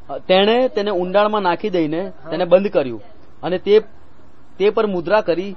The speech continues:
Speaker 1: જેથી હજાર વર્ષ પૂરા થતા સુધી તે ફરી લોકોને ભૂલાવે નહીં.
Speaker 2: હા, લોકોને ભૂલાવે નહીં. તો શેતાનનું ચોવીસ કલાકે કામ છે, લોકોને ભૂલાવો, લોકોને ભૂલાવો, ભૂલાઈ દો, ભૂલાઈ દો બધું.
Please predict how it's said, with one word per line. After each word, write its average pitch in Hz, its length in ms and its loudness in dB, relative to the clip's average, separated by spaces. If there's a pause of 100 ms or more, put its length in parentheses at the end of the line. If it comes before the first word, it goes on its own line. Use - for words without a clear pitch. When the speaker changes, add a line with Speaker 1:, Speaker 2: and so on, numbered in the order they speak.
(160)
Speaker 1:
જેથી 156 180 -6
હજાર 185 320 2
વર્ષ 202 220 -4
પૂરા 196 200 -2
થતા 185 240 -4
સુધી 180 400 -6 (380)
તે 185 80 -2
ફરી 190 340 -4
લોકોને 196 380 -2
ભૂલાવે 165 380 2
નહીં. 117 340 -8
Speaker 2:
હા, 269 120 -6
લોકોને 269 360 2
ભૂલાવે 190 400 4
નહીં. 156 160 -4 (200)
તો 180 60 -6
શેતાનનું 190 460 2
ચોવીસ 202 260 4
કલાકે 175 240 4
કામ 208 260 4
છે, 151 220 -4 (320)
લોકોને 147 360 0
ભૂલાવો, 123 360 -4
લોકોને 139 340 -2
ભૂલાવો, 113 280 -6
ભૂલાઈ 127 320 2
દો, 104 140 -10 (340)
ભૂલાઈ 185 280 6
દો 143 80 -4
બધું. 123 260 -6